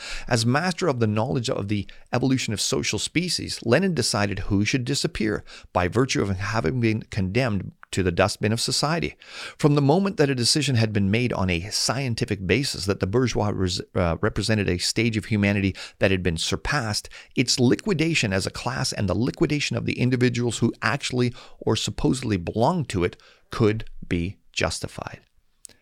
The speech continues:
Indeed, the fathers of all of the murderous communist regimes like Lenin and Stalin and Marx and Pol Pot, et cetera, were fanatical Darwinists that justified some of the worst atrocities the world has ever seen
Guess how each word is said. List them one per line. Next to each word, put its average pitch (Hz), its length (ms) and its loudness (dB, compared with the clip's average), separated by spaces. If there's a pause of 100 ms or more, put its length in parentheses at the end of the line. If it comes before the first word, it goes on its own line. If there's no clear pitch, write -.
(380)
Indeed, 110 500 0 (540)
the - 80 0
fathers 135 540 -2
of - 260 -4 (260)
all 143 460 0
of 101 140 -6
the 101 60 2
murderous 117 520 2
communist 110 520 -4
regimes 98 540 -6
like 64 220 -8
Lenin 95 580 -2
and 76 140 -8
Stalin 90 560 -2
and 104 160 -4
Marx 98 400 -2
and 87 100 -8
Pol 107 180 -2
Pot, - 220 0
et - 120 -10
cetera, 85 220 0 (320)
were 131 120 6
fanatical 123 680 2
Darwinists 95 800 -2 (280)
that 107 100 4
justified 113 640 0
some 117 200 0
of 107 80 -6
the 110 80 0
worst 127 460 0
atrocities - 720 -4 (300)
the 123 80 2
world 123 260 2
has - 200 -4 (120)
ever 151 320 0
seen 147 480 0